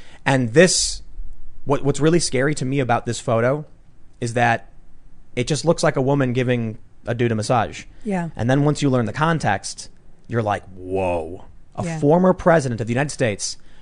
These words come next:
Speaker 1: receiving a massage from a trafficking victim of one of the most notorious," I just call 'em nasty guys, man, like, truly evil and despicable, uh, people. I bring this up not necessarily to go into, you know, the, the Epstein stuff,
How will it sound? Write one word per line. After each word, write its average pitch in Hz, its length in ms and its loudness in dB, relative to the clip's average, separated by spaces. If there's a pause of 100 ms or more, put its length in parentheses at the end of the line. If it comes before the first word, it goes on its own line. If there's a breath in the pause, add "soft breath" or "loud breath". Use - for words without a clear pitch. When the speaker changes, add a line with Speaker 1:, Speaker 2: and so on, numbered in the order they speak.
(120 soft breath)
Speaker 1:
receiving 165 500 0
a 190 40 2
massage 117 560 2
from 123 200 0
a 107 80 -2
trafficking 135 680 -2
victim 110 540 -4 (520)
of 113 640 2
one 123 200 0
of 117 80 0
the 120 80 -2
most 117 220 -2
notorious," 120 800 0 (840 soft breath)
I - 40 -10
just 139 140 -10
call 170 180 2
'em 135 180 2
nasty 139 440 -2
guys, 127 400 0
man, 107 340 -4 (220)
like, 110 200 -2
truly 147 440 2
evil 139 300 2
and 127 80 0
despicable, 120 600 -2
uh, 107 140 0
people. 113 420 -2 (440 soft breath)
I 139 100 2
bring 214 180 8
this 262 160 6
up 175 240 6
not 160 320 2
necessarily 175 420 4
to 139 120 -2
go 131 280 6
into, 120 840 0
you 107 120 -4
know, 98 200 -4
the, 98 160 -4
the - 140 -6
Epstein 120 280 -2
stuff, 143 420 -2